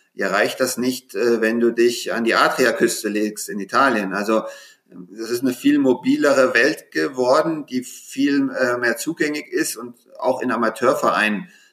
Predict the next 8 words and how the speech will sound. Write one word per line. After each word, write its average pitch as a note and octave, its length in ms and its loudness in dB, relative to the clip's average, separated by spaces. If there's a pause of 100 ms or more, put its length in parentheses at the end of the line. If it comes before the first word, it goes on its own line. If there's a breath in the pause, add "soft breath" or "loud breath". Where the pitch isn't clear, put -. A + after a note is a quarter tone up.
(200 soft breath)
ähm, G2 360 -8
reist A2 500 0
man A#2 160 0
ja A2 200 2
zu A#2 220 -4
Turnieren A#2 720 2 (440)
nach, G#2 560 -2 (120)
ähm, G#2 440 0